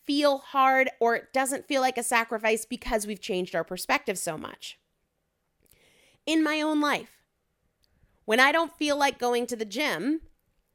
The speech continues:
I just challenge myself to say, "What's good about this? How can I get excited about this?"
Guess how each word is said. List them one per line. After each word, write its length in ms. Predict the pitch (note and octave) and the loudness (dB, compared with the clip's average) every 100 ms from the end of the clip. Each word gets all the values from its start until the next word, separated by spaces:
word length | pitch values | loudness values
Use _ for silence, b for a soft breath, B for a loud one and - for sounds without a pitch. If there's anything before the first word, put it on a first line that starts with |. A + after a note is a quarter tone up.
| _ | _
I 80 | C#4+ | 0
just 240 | D4+ F#4 - | 2 -2 0
challenge 400 | F#4+ G#4 G4+ C#4+ | 2 2 0 -2
myself 360 | D4 D4 C4+ C#4 | -4 -4 -4 -6
to 80 | |
say, 160 | C#4 B3 | -4 -2
"What's 260 | A3 A3 - | 0 -4 -4
good 220 | - D#4 | -2 -2
about 300 | B3 D3+ - | 0 -2 -2
this? 220 | A#3+ - | -6 -6
How 240 | - C4+ C4+ | -4 -2 -2
can 140 | E4 | -2
I 80 | D4+ | -2
get 140 | - | -4
excited 540 | - - - E4+ F4 B3 | -4 -4 -2 -2 0 0
about 340 | F#3+ D#3+ - | 0 -2 -4
this?" 460 | D3+ - - - | -10 -8 -8 -8